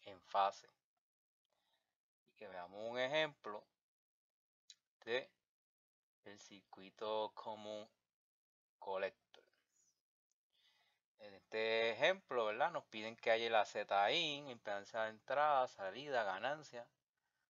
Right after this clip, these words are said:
voltaje de salida y que grafiquemos, eh,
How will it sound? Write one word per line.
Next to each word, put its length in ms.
voltaje 440
de 40
salida 360
y 40
que 80
grafiquemos, 1040
eh, 580